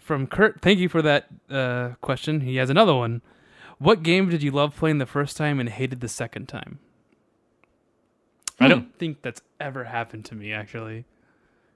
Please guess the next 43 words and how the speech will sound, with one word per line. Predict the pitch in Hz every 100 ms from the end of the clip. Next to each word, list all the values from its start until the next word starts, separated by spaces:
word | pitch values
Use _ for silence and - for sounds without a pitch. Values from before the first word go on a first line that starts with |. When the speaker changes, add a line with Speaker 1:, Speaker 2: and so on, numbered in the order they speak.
| _ _ _ _ - - - -
Speaker 1:
Let | 180
me |
Speaker 2:
Um, | 190 190 190
Speaker 1:
think. | 123 160
Speaker 2:
the, | 165 208 - _ _
I'm | 165 190
trying | 196 220 226
to | 208
think. | - _ 208 190 127 123 - - _ _ _ _ _ _
A | 139
game, | 120 165 220 220 202
I, | 170
'cause | 170 180
I | 226
don't | 294
really | 285 240
play, | - - 190 202 208 160 151
replay | 143 180 - 156 170
J | 185
R | 190
P | 190 196
Gs | 196 214 214 -
that | 190 185
much, | 190 214 -
and | 156
if | 151 151
I | 143
do, | 135 180 156
it's | 127 -
because | 139 139
I | 120
love | 110 120 107
it. | 110 -
Speaker 1:
It's | 156
a | 147
Speaker 2:
Like, | 143
I | 151
Speaker 1:
game. | 180 214
Speaker 2:
replayed | 208 180 156 - - _
Final | - 165 151
Fantasy | 139 147 147 139 127
seven, | - 147 127 117
like, | 110 107 110